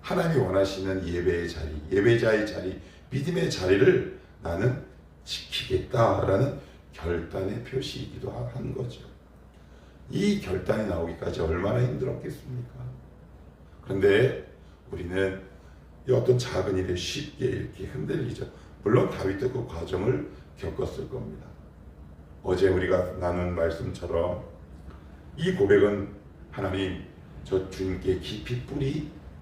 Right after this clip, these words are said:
내리겠습니다"라는 의미 아니겠습니까? 그러니까 우리는 "오직 하나님의 사랑을 힘입어 예배하겠다. 오직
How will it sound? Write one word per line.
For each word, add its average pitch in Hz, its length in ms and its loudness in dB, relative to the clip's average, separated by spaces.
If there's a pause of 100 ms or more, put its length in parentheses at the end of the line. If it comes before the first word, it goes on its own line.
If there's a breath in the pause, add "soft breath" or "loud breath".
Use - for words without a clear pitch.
(180)
내리겠습니다"라는 92 1400 6 (340 loud breath)
의미 87 320 -8 (380)
아니겠습니까? - 960 -6 (800)
그러니까 - 180 4
우리는 127 420 8 (160)
"오직 104 520 2 (680)
하나님의 113 480 6
사랑을 98 380 0
힘입어 98 460 2 (320 loud breath)
예배하겠다. 90 720 4 (680)
오직 107 600 6